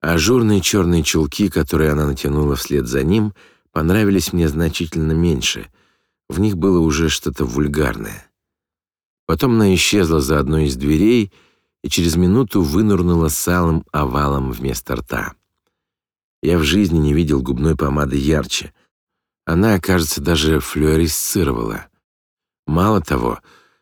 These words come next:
с плеча Софи теперь свисала на золотой цепочке сумочка из чёрной крокодиловой кожи.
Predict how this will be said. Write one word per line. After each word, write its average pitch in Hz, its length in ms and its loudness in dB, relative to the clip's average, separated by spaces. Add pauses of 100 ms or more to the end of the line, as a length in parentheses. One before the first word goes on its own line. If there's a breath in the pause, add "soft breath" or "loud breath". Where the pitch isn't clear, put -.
с - 100 -14
плеча 85 420 0
Софи 82 380 0
теперь - 320 -2
свисала 80 540 0
на 73 140 0
золотой 69 440 0
цепочке - 680 -4 (380 loud breath)
сумочка 98 600 0
из - 200 -2
чёрной 80 500 0
крокодиловой 71 680 0
кожи. 65 520 -4